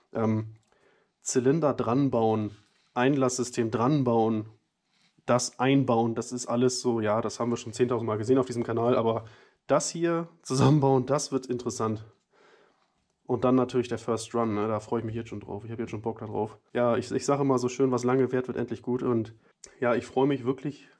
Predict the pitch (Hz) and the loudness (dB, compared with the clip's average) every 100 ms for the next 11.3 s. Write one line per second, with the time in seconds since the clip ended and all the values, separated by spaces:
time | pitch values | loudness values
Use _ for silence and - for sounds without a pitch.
0 | _ _ 139 - 139 - 131 - 123 113 | _ _ -6 -4 -6 -4 -6 -6 -4 2
1 | 127 120 113 117 117 120 - - 135 135 | 2 2 0 -4 -4 -4 -4 0 0 0
2 | 127 123 117 - 107 123 131 123 110 110 | -2 -2 -6 -6 0 2 2 0 -4 -6
3 | - _ _ _ _ _ _ _ _ _ | -16 _ _ _ _ _ _ _ _ _
4 | _ _ - - - 120 - 107 107 - | _ _ -20 -8 -2 0 0 -2 -4 -10
5 | - - - - - 110 - 123 120 - | -20 -18 -16 -12 -8 -8 -2 0 0 0
6 | 113 107 113 110 - _ _ _ _ _ | -4 -4 -6 -6 -8 _ _ _ _ _
7 | _ _ _ - - 127 123 117 139 - | _ _ _ -6 0 2 2 2 0 0
8 | 135 135 - 127 117 - 139 - - 120 | -2 -2 -2 -2 -2 -4 -8 -6 -6 -4
9 | 120 - 117 117 120 135 135 127 127 120 | -6 -2 -2 0 -2 0 0 2 0 0
10 | 117 123 120 113 110 110 - 135 113 113 | -6 -2 -2 -2 -4 -4 -8 -6 -4 -4
11 | 107 123 127 | -2 0 -2